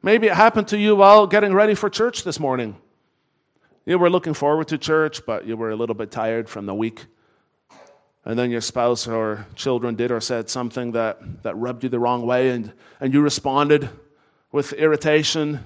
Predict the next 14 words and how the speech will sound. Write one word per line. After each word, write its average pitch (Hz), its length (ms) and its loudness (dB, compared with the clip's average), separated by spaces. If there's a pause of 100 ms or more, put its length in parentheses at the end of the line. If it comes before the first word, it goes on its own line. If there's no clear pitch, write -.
harsh, 151 520 0
harshly 156 480 0
to 156 160 -2
them, 156 220 0
and 143 80 -2
they 147 100 2
were 139 160 0
hurt. 160 340 -2 (400)
And 151 140 -2
then 170 100 2
instead 160 280 0
of 147 80 -4
feeling 170 320 0
repentant, 190 580 -2